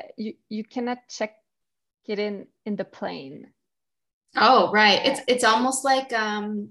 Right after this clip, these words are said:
Speaker 2: a kind of like a
Speaker 1: It's a
Speaker 2: weapon. I mean,
Speaker 1: Yeah, it's a,
Speaker 2: a
Speaker 1: aerosol.
Speaker 2: chemical, a chemical weapon, I would imagine.
Speaker 1: Exactly. So, uh,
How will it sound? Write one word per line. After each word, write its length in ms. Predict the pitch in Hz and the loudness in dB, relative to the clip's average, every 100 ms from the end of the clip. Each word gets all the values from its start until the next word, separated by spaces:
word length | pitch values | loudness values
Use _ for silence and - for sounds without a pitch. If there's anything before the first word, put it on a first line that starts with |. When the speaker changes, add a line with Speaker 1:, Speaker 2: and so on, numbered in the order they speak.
| _ | _
Speaker 2:
a 180 | 202 - - _ _ | -6 -6 -12 _ _
kind 220 | - 214 220 | -6 -4 -2
of 100 | 214 | -4
like 160 | 214 | 4
a 60 | 262 | 6
Speaker 1:
It's 80 | 233 | 6
a 20 | |
Speaker 2:
weapon. 460 | - 190 180 196 196 - | 4 2 0 -4 -8 -6
I 120 | 214 | -2
mean, 500 | 214 196 196 214 214 _ _ _ _ | -2 -2 -4 -6 -10 _ _ _ _
Speaker 1:
Yeah, 400 | 156 254 302 262 | -2 4 6 6
it's 100 | 220 - | 4 2
a, 40 | |
Speaker 2:
a 220 | 220 220 220 233 | 4 4 2 2
Speaker 1:
aerosol. 280 | 226 226 | 2 2
Speaker 2:
chemical, 500 | 240 262 285 320 180 180 - | 2 4 4 2 2 0 -4
a 60 | - | -4
chemical 480 | 247 254 269 196 185 | 0 2 2 0 0
weapon, 380 | 190 185 180 | -2 -4 -6
I 80 | 175 | -4
would 140 | 180 185 | -4 -6
imagine. 640 | 190 180 175 208 185 196 _ _ _ _ - | -6 -6 -6 -8 -10 -12 _ _ _ _ -2
Speaker 1:
Exactly. 600 | 226 208 208 220 - 220 | -2 2 0 0 -2 -4
So, 360 | - 220 202 196 | -4 -4 0 2
uh, 440 | 190 190 190 185 | 2 2 2 0